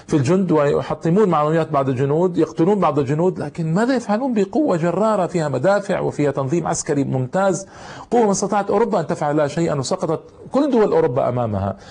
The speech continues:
تقريبا إلا إنجلترا. فيعني ماذا سيصنع هؤلاء الفلاحون مساكين؟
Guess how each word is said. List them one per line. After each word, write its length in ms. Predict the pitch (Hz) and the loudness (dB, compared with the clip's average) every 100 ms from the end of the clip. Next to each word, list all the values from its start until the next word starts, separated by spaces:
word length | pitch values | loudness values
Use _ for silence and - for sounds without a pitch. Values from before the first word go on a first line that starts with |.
| - - | -10 -6
تقريبا 380 | 143 156 147 | -2 0 0
إلا 320 | 127 156 151 131 | 0 0 0 0
إنجلترا. 440 | 127 120 113 98 - - 147 | -2 -2 -2 -4 -8 -14 -10
فيعني 680 | - 143 - - 131 - 139 | -2 -2 -2 -2 0 0 2
ماذا 240 | 147 226 247 | 2 2 0
سيصنع 380 | 277 214 202 | -2 -2 0
هؤلاء 180 | 185 190 | 0 0
الفلاحون 480 | 180 185 180 - 277 | 0 0 0 -2 -4
مساكين؟ 500 | 175 - 113 110 | -2 -4 -4 -4